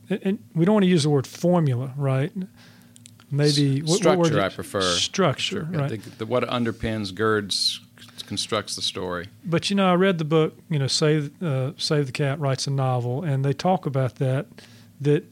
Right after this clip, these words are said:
Speaker 1: historically, uh, there is kind of a formula or a structure to any good hero's journey type story.
Speaker 2: Right.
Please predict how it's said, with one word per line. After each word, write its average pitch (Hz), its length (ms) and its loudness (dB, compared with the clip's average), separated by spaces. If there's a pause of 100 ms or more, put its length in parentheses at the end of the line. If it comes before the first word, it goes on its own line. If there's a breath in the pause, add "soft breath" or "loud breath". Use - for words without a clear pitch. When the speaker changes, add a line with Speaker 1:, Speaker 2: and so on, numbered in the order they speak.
(100)
Speaker 1:
historically, 143 920 -2 (500 loud breath)
uh, 131 300 -2
there 165 340 2
is 214 160 0
kind 185 340 0
of 151 100 -4
a 139 40 0
formula 156 540 0
or 151 240 2
a 160 100 2
structure 160 640 -2
to - 160 -10 (100)
any 190 240 4
good 147 480 2 (440 loud breath)
hero's 156 500 4
journey 135 380 0
type 131 440 -6
story. 180 440 -2 (160)
Speaker 2:
Right. 95 200 -12